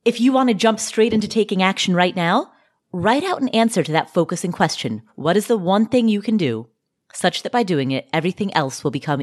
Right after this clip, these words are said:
easier or unnecessary? Write out your answer and then make a specific plan for how you're going to begin doing this one and only this one thing. And within that plan, figure out what you're going to give up, what you're going to eliminate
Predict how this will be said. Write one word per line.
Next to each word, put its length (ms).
easier 360
or 200
unnecessary? 680
Write 220
out 140
your 120
answer 320
and 180
then 120
make 160
a 40
specific 640
plan 400
for 160
how 260
you're 420
going 300
to 100
begin 500
doing 380
this 300
one 460
and 200
only 440
this 280
one 220
thing. 360
And 180
within 240
that 180
plan, 320
figure 260
out 200
what 180
you're 140
going 260
to 120
give 320
up, 220
what 160
you're 100
going 180
to 120
eliminate 640